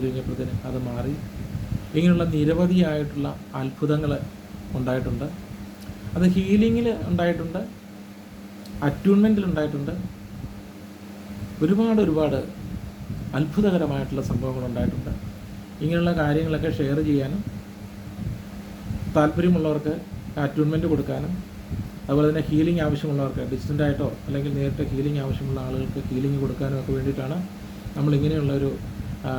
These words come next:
YouTube ചാനൽ ഇവിടെ തുടങ്ങിയിട്ടുള്ളത്. അപ്പം എല്ലാ ആളുകളും, ഇതിൽ താല്പര്യമുള്ള ആളുകളൊക്കെ എൻ്റെ വേറെ നിരവധി വീഡിയോസ് ഇതിൻ്റെ അകത്ത് അപ്ലോഡ് ചെയ്തിട്ടുണ്ട്, അതൊക്കെ കാണുകയും ലൈക്ക് ചെയ്യുകയും അതുപോലെ തന്നെ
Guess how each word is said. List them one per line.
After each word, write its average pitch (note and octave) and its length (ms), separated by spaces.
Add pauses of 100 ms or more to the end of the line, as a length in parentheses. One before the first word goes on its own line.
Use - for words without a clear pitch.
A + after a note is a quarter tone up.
(200)
YouTube C3+ 400
ചാനൽ C3+ 260
ഇവിടെ C3+ 200
തുടങ്ങിയിട്ടുള്ളത്. C3+ 520 (840)
അപ്പം D3 200 (360)
എല്ലാ E3 200 (180)
ആളുകളും, D3+ 340 (680)
ഇതിൽ C#3+ 140 (100)
താല്പര്യമുള്ള D3+ 540
ആളുകളൊക്കെ C#3+ 460 (720)
എൻ്റെ C#3+ 180
വേറെ D3 180 (120)
നിരവധി D3+ 280 (100)
വീഡിയോസ് D3+ 420 (160)
ഇതിൻ്റെ C#3 180
അകത്ത് C#3 180
അപ്ലോഡ് C#3+ 220
ചെയ്തിട്ടുണ്ട്, C3+ 360 (540)
അതൊക്കെ D3+ 320
കാണുകയും D3 420 (560)
ലൈക്ക് C#3 260
ചെയ്യുകയും C3+ 300 (680)
അതുപോലെ D#3 280
തന്നെ E3 140